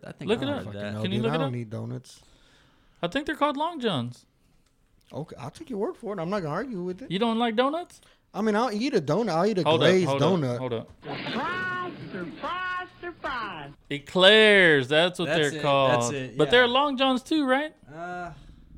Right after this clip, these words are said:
Speaker 2: Yeah, right there, long john. I think you, they just have different names for 'em, man.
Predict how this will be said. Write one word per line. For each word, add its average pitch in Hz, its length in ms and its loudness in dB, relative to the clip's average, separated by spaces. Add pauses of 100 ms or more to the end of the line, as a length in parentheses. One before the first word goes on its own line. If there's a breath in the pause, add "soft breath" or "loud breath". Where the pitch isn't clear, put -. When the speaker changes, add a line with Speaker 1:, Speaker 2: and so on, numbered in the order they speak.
(180)
Speaker 2:
Yeah, 214 240 -8
right 214 200 -8
there, 262 240 -4
long 208 320 -4
john. 127 260 -4 (2000 soft breath)
I 151 40 -4
think 254 240 -4
you, 196 100 -2
they 170 220 -4
just 165 200 -8
have 127 200 -4
different 135 280 -6
names 127 300 -6
for 123 240 -12
'em, 123 140 -14
man. - 320 -16